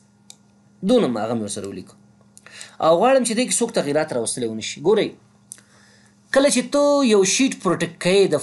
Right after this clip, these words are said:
فایل د انفو نه، د دې ځای نه، کمپیوټر څه چل کوي؟ هغه خانې، دا ګوره، دې ته سیل وایي که نه؟ مونږ خو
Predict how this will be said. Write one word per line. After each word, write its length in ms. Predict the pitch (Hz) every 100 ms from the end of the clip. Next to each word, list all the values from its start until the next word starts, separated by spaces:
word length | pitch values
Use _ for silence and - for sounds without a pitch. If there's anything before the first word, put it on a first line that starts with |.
| -
فایل 300 | 190 208 214 202 156
د 20 | - 139
انفو 300 | 135 175 185 151
نه، 80 | 127 - _ _ _ _ _ _ _ - - _ - _ 120
د 20 | 123
دې 80 | 147 120
ځای 100 | 107
نه، 60 | 95 - _ _ _ -
کمپیوټر 320 | 214 247 285 -
څه 60 | -
چل 120 | 160 -
کوي؟ 160 | 117 104 - _ _ _ _ _ - - _ - 254
هغه 180 | 262 247
خانې، 320 | 170 151 175 180
دا 60 | 185 190
ګوره، 140 | 190
دې 80 | 190
ته 60 | 160 202
سیل 160 | 202
وایي 160 | 127 110
که 80 | 127
نه؟ 60 | 180 190 - - -
مونږ 100 | 196
خو 60 | 190